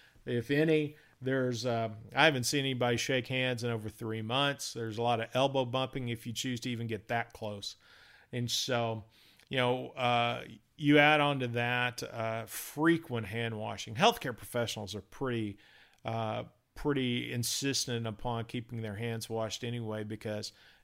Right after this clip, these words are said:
you know, we, we know a lot about germs and, and, uh, you know, how they,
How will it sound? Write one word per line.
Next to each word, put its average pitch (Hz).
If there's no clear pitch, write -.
you 127
know, 113
we, 127
we 127
know 131
a 113
lot 117
about 117
germs 113
and, 113
and, 127
uh, 120
you 135
know, 127
how 127
they, 123